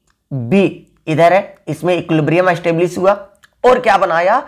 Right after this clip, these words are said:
सी और डी बना दिया। इधर रिएक्टेंट हमने लिया, इधर क्या ले लिए, प्रोडक्ट ले लिए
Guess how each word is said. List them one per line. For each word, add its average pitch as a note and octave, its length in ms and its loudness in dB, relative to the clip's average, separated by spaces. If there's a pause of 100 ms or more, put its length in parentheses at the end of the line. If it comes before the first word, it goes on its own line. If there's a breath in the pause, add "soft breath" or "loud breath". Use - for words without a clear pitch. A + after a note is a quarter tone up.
(280 loud breath)
सी - 600 -4
और G3 260 2
डी D3+ 220 -2
बना A#2+ 240 -4
दिया। G2 200 -14 (200)
इधर E3 280 2
रिएक्टेंट D3+ 500 -2
हमने F3 200 -2
लिया, F3+ 400 2
इधर C#3+ 240 -2
क्या D3+ 160 2
ले D#3+ 120 0
लिए, F3+ 240 0
प्रोडक्ट C3 540 -6
ले A#2+ 120 -8
लिए A2 160 -10